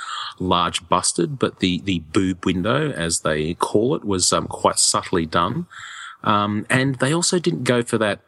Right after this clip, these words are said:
that kind of She-Hulk power pose. You know, there was none of that sort of flexing the double biceps and, you know, showing how, um,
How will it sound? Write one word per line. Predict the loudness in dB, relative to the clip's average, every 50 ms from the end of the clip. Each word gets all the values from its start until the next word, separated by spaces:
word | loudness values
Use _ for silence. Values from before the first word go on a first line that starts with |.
| _ -2
that | -2 0 2
kind | 2 2 2 2 0
of | 0
She-Hulk | 0 2 0 0 -2 0 2 0 0 0 0
power | -2 0 2 2 2 2 0
pose. | 0 0 0 0 0 0 -2 -2
You | -2
know, | -2 0
there | 0 0 -2
was | 0 0 0
none | 0 0
of | 2 0
that | -2 0 2 0
sort | 0 2 -2
of | -6 -6 -6
flexing | -4 0 0 0 2 2 -2 -2 -2
the | -4 0
double | 0 0 0 0 0
biceps | 0 2 2 2 2 2 0 0 0 0 0 0
and, | 2 0 0 -2 -2 -2
you | -2 -2
know, | 0 0
showing | 0 0 2 0 0 0 -2 0
how, | 0 0 0 0 0 0
um, | -2 -2 -6 -10